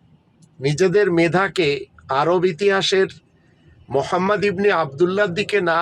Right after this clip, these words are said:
নিয়ে যেয়ে সরাসরি কোরআনের মোহাম্মদুর রসুলুল্লাহ ওয়া খাতামান নাবিয়িন নিয়ে গবেষণা করুন, তাহলে দেখবেন পথভ্রষ্ট হবেন না, আর কাউকে পথভ্রষ্ট করারও দরকার পড়বে না। তবে আপনারা যদি মনে করেন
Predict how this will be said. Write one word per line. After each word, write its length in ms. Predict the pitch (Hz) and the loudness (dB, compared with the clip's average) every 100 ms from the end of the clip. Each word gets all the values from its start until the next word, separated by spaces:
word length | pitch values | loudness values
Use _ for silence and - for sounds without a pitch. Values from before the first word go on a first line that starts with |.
| 175 | 0
নিয়ে 240 | 190 196 | 0 0
যেয়ে 280 | 151 147 127 156 - _ - _ _ - | 2 0 0 -4 -12 _ -20 _ _ -12
সরাসরি 720 | - 156 170 185 - 190 170 165 | -4 0 0 -2 0 2 2 0
কোরআনের 480 | 160 165 170 170 151 | 0 2 2 0 0
মোহাম্মদুর 680 | 147 - 208 190 175 180 160 | -2 -2 -2 0 0 0 2
রসুলুল্লাহ 600 | 160 - 190 175 170 165 | 0 2 2 2 2 0
ওয়া 140 | 151 147 | 0 -2
খাতামান 540 | 156 165 170 165 165 143 | 0 0 0 0 0 0
নাবিয়িন 420 | 139 131 160 190 | 0 0 0 2
নিয়ে 220 | 180 151 143 - _ _ _ _ | 2 0 -2 -6 _ _ _ _
গবেষণা 600 | 127 147 160 - 180 180 | -2 0 0 -2 0 0
করুন, 320 | 165 180 185 185 | 0 2 4 2
তাহলে 380 | 160 156 156 160 | 0 0 0 0
দেখবেন 440 | 143 156 151 165 139 - _ _ _ _ _ _ _ _ _ - | 0 -2 0 -2 -2 -6 _ _ _ _ _ _ _ _ _ -4
পথভ্রষ্ট 600 | 143 143 131 170 196 - 208 185 | -2 -2 0 2 0 0 0 0
হবেন 280 | 185 196 190 | 0 0 -2
না, 140 | 196 - _ _ _ _ _ | -2 -4 _ _ _ _ _
আর 160 | 147 160 | -2 -2
কাউকে 400 | 160 165 170 185 180 | 0 0 0 0 0
পথভ্রষ্ট 600 | 160 156 131 160 170 - 175 | 0 -2 0 -2 -2 -2 -4
করারও 460 | 160 156 151 170 170 147 | 0 2 2 0 0 0
দরকার 300 | 143 - 139 - | -2 -2 -4 0
পড়বে 300 | 127 117 113 | 0 0 -6
না। 120 | - - - _ _ - - | -8 -12 -20 _ _ -20 -4
তবে 240 | 156 160 175 | -2 2 2
আপনারা 380 | 160 170 170 170 | 0 0 0 0
যদি 240 | 156 156 151 | 0 0 0
মনে 260 | 143 160 | 2 0
করেন 320 | 160 180 180 | 0 0 0